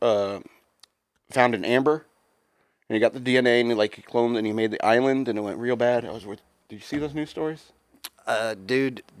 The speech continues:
Speaker 2: that was a m-, novel by Michael Crichton.
Speaker 1: What?
Speaker 2: They turned it into a movie called Jurassic Park.
Speaker 1: Oh, different guy then. Uh, Ian Hammond, the guy who peti-, uh, created the petition,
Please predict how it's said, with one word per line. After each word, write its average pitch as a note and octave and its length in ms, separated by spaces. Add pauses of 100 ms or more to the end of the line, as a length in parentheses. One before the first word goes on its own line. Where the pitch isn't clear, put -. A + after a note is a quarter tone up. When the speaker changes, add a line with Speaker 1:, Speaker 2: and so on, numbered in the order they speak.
Speaker 2:
that A#2 320
was B2+ 160
a - 20
m-, G#2+ 240 (140)
novel A#2 400
by G2+ 140
Michael G2+ 320
Crichton. F2 420 (1500)
Speaker 1:
What? G#3 280 (500)
Speaker 2:
They A#2 160
turned A#2 260
it G#2+ 80
into G#2+ 160
a G#2 40
movie G#2 240
called F#2+ 200
Jurassic G2 420
Park. - 320 (160)
Speaker 1:
Oh, B2+ 320 (720)
different D3 220
guy F2+ 100
then. E2 140 (380)
Uh, C3 220
Ian G#3+ 220
Hammond, D#3+ 440 (180)
the A2+ 60
guy A#2+ 200
who B2+ 120
peti-, C#3 320
uh, G#2 180
created C#3 260
the F#2+ 80
petition, - 360